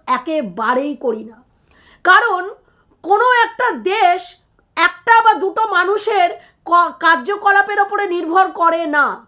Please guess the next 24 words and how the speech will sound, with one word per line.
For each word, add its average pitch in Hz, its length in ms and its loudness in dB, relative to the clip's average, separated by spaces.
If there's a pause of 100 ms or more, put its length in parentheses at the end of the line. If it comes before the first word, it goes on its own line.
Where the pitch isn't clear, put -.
কি 294 100 -6
বললাম? 359 420 -4 (500)
কোনো 285 260 -2
একটা 339 360 -2
দেশ 240 600 -2 (380)
একটা 285 580 0 (340)
নির্দিষ্ট 294 560 -2
কোনো 339 300 -4
দুটো 302 300 -2
মানুষ 302 580 -2
কি 302 160 -4
একটা 311 380 -4
মানুষের 285 500 -4
কার্যকলাপের 285 880 -2
ওপরে 320 300 -2 (100)
কোনো 302 320 -4 (180)
জাতি, 392 480 0 (420)
কোনো 330 340 0
দেশ, 359 600 -2 (240)
কোনো 370 460 0
ধর্ম 330 400 2 (420)
নির্ভর 349 500 2
করে 349 480 -2
না। 381 440 4